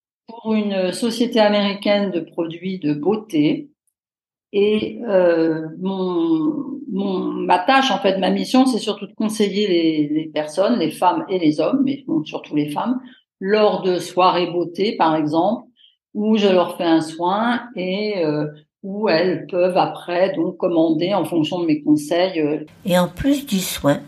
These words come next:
Speaker 2: tu veux valoriser ton expérience passée de coach. Et donc, tu as eu envie de participer au recrutement d'autres animatrices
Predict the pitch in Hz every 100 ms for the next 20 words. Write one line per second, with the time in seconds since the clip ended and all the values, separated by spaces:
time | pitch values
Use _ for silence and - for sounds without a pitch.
0 | - - 180 185 175 214 226 214 214 202
1 | 247 190 175 170 - - 170 170 208 233
2 | - 170 202 - 214 180 151 - - 160
3 | 151 - - - - - - - 190 180
4 | 180 156 - - 202 196 196 190 190 190
5 | 175 175 156 135 - 196 - - 175 -
6 | 143 - 202 254 - 147 143 202 220 -
7 | 202 - 185 170 160 - - 196 233 -
8 | 180 170 160 156 147 135 127 - 156 214
9 | -